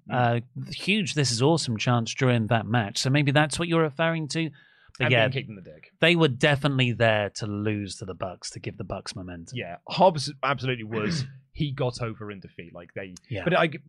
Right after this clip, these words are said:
Speaker 1: but he, 'cause he wasn't pinned, I wouldn't use the argument they were putting him over in defeat. They were just putting him over.
Speaker 2: Mm-hmm.
Speaker 1: Um,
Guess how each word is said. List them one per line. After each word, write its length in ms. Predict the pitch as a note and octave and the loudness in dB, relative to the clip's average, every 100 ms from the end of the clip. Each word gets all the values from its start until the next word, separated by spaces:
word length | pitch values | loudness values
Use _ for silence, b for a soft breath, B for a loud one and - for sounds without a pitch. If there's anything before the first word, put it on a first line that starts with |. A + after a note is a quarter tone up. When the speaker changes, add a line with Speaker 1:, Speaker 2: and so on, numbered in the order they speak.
| _ | _
Speaker 1:
but 120 | C#3+ | -4
he, 80 | D3 | -2
'cause 180 | - F3+ | -4 -2
he 80 | |
wasn't 320 | E3+ C#3+ C#3+ C3+ | -2 -2 -6 -8
pinned, 460 | - C3+ F2 E2+ - | -6 -6 -6 -16 -12
I 140 | A#2 A#2+ | -4 -2
wouldn't 260 | A2+ A#2 | -2 -8
use 120 | A2+ G#2+ | -12 -8
the 100 | A2 | -6
argument 400 | G#2 G2 G2+ - | -6 -8 -16 -14
they 120 | G2+ | -12
were 180 | G2 G2 _ _ | -12 -16 _ _
putting 340 | - C#3 A#2+ A2 | -10 -8 -6 -8
him 200 | A2 G2+ | -8 -8
over 240 | G2 G2 | -10 -10
in 200 | G#2 G#2 | -12 -14
defeat. 280 | F#2 - E2+ | -18 -16 -12
They 80 | A2+ | -12
were 100 | G#2+ | -12
just 220 | F#2+ - _ _ _ - | -14 -16 _ _ _ -12
putting 260 | A#2 F#2+ | -12 -12
him 160 | F#2 F2+ | -16 -14
over. 240 | G2 F2 - | -14 -10 -8
Speaker 2:
Mm-hmm. 1160 | G#2 F#2 F2 - _ _ - - - - - G#2+ | -8 -10 -14 -20 _ _ -20 -20 -20 -20 -2 2
Speaker 1:
Um, 400 | A2 A2 A2 | 4 2 0